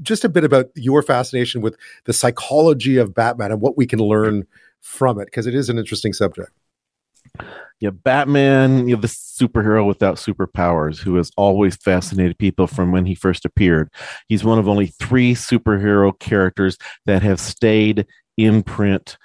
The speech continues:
Speaker 2: consistently since the golden age of comics. He is the one without superpowers. He is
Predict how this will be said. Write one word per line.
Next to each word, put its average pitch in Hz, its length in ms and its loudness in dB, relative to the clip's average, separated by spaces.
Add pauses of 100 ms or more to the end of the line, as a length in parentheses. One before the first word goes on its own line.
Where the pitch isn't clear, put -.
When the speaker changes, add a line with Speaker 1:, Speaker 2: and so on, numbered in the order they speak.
(160)
Speaker 2:
consistently 95 1120 -2 (240)
since - 280 -2
the 104 100 -2
golden 101 460 2
age 95 160 0
of 92 80 -4
comics. - 680 -2 (360)
He 127 760 4
is 117 300 2
the 113 140 2
one 110 260 4
without 113 340 0
superpowers. 120 920 -2
He 131 260 2
is 123 680 2